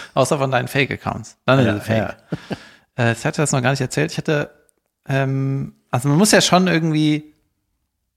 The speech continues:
Speaker 1: manchmal, manche Nachrichten sind halt irgendwie manchmal ein bisschen, hab ich auch schon mal gesagt, so ein bisschen
Speaker 2: Mhm.
Speaker 1: angecreept.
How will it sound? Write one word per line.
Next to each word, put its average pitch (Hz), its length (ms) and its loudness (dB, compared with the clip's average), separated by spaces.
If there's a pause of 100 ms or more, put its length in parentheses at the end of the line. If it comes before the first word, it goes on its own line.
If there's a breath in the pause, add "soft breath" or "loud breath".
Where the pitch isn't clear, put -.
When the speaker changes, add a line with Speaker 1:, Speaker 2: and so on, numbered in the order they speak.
(360)
Speaker 1:
manchmal, 151 500 2
manche 160 220 0
Nachrichten 143 480 2
sind 135 140 0
halt 127 120 2
irgendwie 113 200 -4
manchmal 107 280 -6
ein 110 260 -12
bisschen, 113 240 -8
hab 107 80 -4
ich 117 60 -6
auch 117 40 -8
schon - 120 -6
mal 110 120 -2
gesagt, 107 300 -4
so - 80 -16
ein 120 160 -8
bisschen 107 420 -4
Speaker 2:
Mhm. 90 200 -8 (760)
Speaker 1:
angecreept. 123 1040 -6